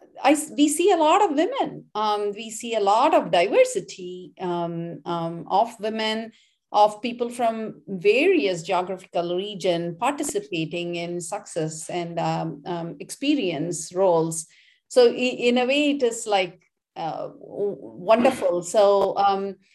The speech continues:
what we would love, you know, we have five minutes, one question, and then we can, uh, wrap with that. Uh,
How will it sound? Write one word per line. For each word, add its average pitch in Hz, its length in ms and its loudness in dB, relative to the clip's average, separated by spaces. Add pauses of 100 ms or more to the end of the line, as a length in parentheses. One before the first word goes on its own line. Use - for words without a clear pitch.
(300)
what 262 320 2
we 302 160 4
would 339 220 2
love, 269 340 6
you 233 120 -4
know, 240 120 -2
we 262 100 -4
have 285 200 0
five 262 220 -2
minutes, 247 420 -6
one 247 340 2
question, 240 520 -2
and 214 160 -2
then 208 200 2
we 208 120 -4
can, 196 440 -2
uh, 180 160 2
wrap 185 320 0
with 202 180 -4
that. 170 400 2 (400)
Uh, 185 280 4